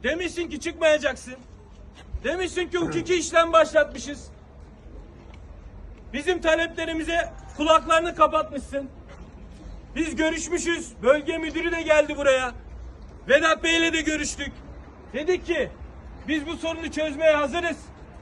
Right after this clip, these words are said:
Bize bir adım gelin. Biz size koşarak gelelim." Burada söyledik. Bütün arkadaşlar buradaydı.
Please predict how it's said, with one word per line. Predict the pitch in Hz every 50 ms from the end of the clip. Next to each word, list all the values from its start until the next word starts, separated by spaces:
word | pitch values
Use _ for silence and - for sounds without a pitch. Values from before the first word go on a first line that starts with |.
| - - - - -
Bize | 240 269 254 320 330 320
bir | 339 330
adım | 311 294 - 294 269 247
gelin. | 254 320 349 349 339 330 - - - - - - - - - - - - -
Biz | 330 349 294
size | - 262 262 330 330
koşarak | 330 294 285 240 - 330 349 349 330 330 -
gelelim." | 339 330 320 320 311 311 294 - - - - - - -
Burada | 294 359 359 359 339 320
söyledik. | - 311 302 294 285 269 240 247 202 208
Bütün | 240 - 330 359
arkadaşlar | 339 320 320 320 320 320 302 294 294 - 311 269 254 247
buradaydı. | 247 226 208 220 214 196 196 226